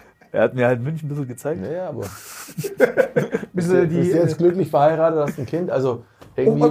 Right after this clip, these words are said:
Speaker 3: und
Speaker 2: irgendwie war der Weg richtig.
Speaker 1: Das war der
Speaker 3: Und
Speaker 1: richtige
Speaker 3: wo
Speaker 1: Weg.
Speaker 3: hast du die Frau, deine Frau wieder kennengelernt, beziehungsweise wo hast du die zum ersten Mal wieder getroffen?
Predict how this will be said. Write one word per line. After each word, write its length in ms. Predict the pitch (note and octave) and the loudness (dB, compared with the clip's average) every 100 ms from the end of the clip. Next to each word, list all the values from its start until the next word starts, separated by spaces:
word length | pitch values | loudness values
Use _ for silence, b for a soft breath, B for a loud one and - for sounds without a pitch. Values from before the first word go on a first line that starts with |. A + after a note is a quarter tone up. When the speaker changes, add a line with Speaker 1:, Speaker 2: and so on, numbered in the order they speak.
| D3 | 2
Speaker 3:
und 80 | - | 0
Speaker 2:
irgendwie 300 | F#3+ G#3 G3 | 2 4 4
war 120 | F#3+ | 4
der 160 | F#3 | 4
Weg 180 | E3+ F3 | 2 0
richtig. 420 | D#3+ D3+ A#2+ - - | -2 -6 -10 -16 -6
Speaker 1:
Das 240 | C3+ C3 | -4 4
war 140 | C#3+ | 6
der 100 | C#3+ | 6
Speaker 3:
Und 60 | C3+ | 6
Speaker 1:
richtige 200 | C#3 E3+ | 4 4
Speaker 3:
wo 40 | G3 | 6
Speaker 1:
Weg. 40 | |
Speaker 3:
hast 160 | G3 G3+ | 4 2
du 40 | |
die 140 | F3+ F#3+ | -4 -6
Frau, 320 | - F#3+ - | -2 0 0
deine 220 | F3 F3+ | 0 -2
Frau 220 | F3 F#3+ | 0 0
wieder 140 | F3 E3+ | 2 0
kennengelernt, 800 | E3+ - F3+ F#3+ F#3+ G3 G#3+ F#3 | -2 -4 -2 -2 -2 0 2 0
beziehungsweise 400 | - F3+ E3 D3 | -4 -2 0 2
wo 120 | F3+ | 2
hast 140 | F3+ | 0
du 40 | F3 | -2
die 140 | D#3+ | -4
zum 160 | D#3+ E3 | -4 -6
ersten 280 | F3 F3 E3+ | -4 -4 0
Mal 40 | |
wieder 100 | D#3 | 0
getroffen? 560 | D3 - E3+ G3 A3+ | 0 -2 -4 -2 -6